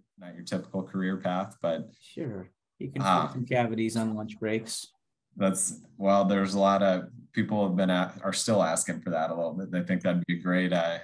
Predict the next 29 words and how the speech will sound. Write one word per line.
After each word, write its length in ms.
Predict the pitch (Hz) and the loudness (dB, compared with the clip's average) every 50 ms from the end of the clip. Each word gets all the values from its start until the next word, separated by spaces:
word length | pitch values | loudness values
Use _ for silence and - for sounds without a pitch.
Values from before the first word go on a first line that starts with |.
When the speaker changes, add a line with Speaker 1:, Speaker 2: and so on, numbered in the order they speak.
| - | -8
Speaker 1:
employee 360 | - 95 90 - - 95 90 - | -6 -4 -4 0 2 2 2 4
benefit. 280 | 170 180 220 226 - - - _ _ _ _ _ - | 4 2 0 0 -2 -12 -16 _ _ _ _ _ -10
Speaker 2:
<laughs> 220 | 175 175 - - | -10 -10 -10 -8
Speaker 1:
Could 140 | - 95 85 | -6 -6 -4
just, 260 | 87 87 87 - - | -4 -2 -2 -2 0
uh, 160 | 90 85 82 | 0 0 0
set 240 | 80 - - 92 87 | 0 0 2 2 2
up 160 | 87 85 - | 2 2 -2
a 40 | - | -2
chair 400 | - - - 90 90 87 90 87 | -6 -2 -2 0 0 2 0 0
and, 200 | 82 85 85 85 - - | -2 -4 -8 -10 -8 -6
you 60 | 90 | -6
know, 100 | 87 85 | -4 -4
maybe 260 | 85 85 85 80 85 | -4 -4 -4 -4 -4
on 160 | 82 85 85 | -6 -6 -4
Fridays 520 | 87 92 90 85 85 82 82 82 85 85 - | 0 2 2 2 2 0 -2 -4 -4 -6 -4
do 160 | - 92 87 | -2 -2 -2
some 180 | 87 - 85 80 | -2 -2 -4 -2
Speaker 2:
And 80 | 107 113 | 0 2
knock 220 | 117 113 120 120 | 2 2 2 0
a 60 | 117 123 | -2 -4
couple 380 | - 151 139 135 139 131 127 | 0 0 0 0 2 2 2
out, 260 | 139 151 143 117 - | 4 4 4 4 4
right? 280 | 101 107 113 131 156 - - - 147 160 156 | 2 0 0 0 -2 -4 -6 -10 -10 -8 -2
Speaker 1:
Yeah. 60 | 143 127 | 0 2
Yeah, 260 | 95 92 92 95 101 95 - - _ _ _ _ - | 4 4 4 2 0 -2 -6 -12 _ _ _ _ -8
but, 220 | - 87 87 85 | -4 -2 -2 0
uh, 320 | 87 82 82 76 76 82 90 87 - - - - - - - - _ _ _ _ _ _ _ _ _ _ _ - | 0 0 -2 -2 -2 -4 -6 -8 -12 -18 -20 -18 -18 -18 -18 -20 _ _ _ _ _ _ _ _ _ _ _ -2
uh, 360 | - 92 95 87 78 73 67 | 2 4 4 4 2 0 -4